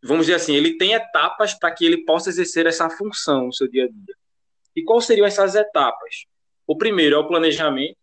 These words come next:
que eu acredito que eu já citei aqui, que foi aquela parte que ele se reúne com o treinador e, e, e pra, é, estipular os objetivos da temporada, do ano que ele quer ver na equipe. Após esse planejamento, o analista ele vai coletar os dados, certo?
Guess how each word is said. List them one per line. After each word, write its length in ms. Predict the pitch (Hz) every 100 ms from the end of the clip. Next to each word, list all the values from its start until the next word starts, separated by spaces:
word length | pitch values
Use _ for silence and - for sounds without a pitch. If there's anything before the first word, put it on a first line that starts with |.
| _
que 100 | -
eu 60 | 160
acredito 260 | 151 151
que 60 | 156
eu 60 | 143
já 100 | 143
citei 320 | 147 - 156
aqui, 340 | 147 175 185
que 120 | -
foi 100 | -
aquela 220 | 139 139 139
parte 260 | 143 143
que 60 | 143
ele 80 | 135
se 160 | -
reúne 420 | 143 156 165 151
com 100 | -
o 60 | 131
treinador 760 | - 131 151 156 135 160 156 - _ _ _ _ _
e, 60 | 127
e, 520 | 127 135 135 143 139
e 160 | 127 123
pra, 280 | 139 127 - _ _ _ _ _ _
é, 240 | 117 120 120
estipular 400 | - 160 160 151
os 80 |
objetivos 800 | 151 147 165 160 - 214 175 123
da 100 | 127
temporada, 680 | - 139 170 165 156 170 147 147
do 160 | 143
ano 180 | 147 147 -
que 80 |
ele 80 | 143
quer 180 | - 135
ver 100 | 123
na 100 | 131
equipe. 420 | 165 170 165 165 _ _ _ _ _
Após 380 | 143 - 202 220
esse 160 | 220
planejamento, 760 | 214 202 190 185 185 165 151 139 -
o 120 | 143
analista 420 | 165 160 147 143
ele 80 | 139
vai 180 | 147 165
coletar 460 | 175 165 160 147
os 180 | 170 -
dados, 480 | - 139 165 143 - _ _ _ _ _ _
certo? 420 | - 120 143 175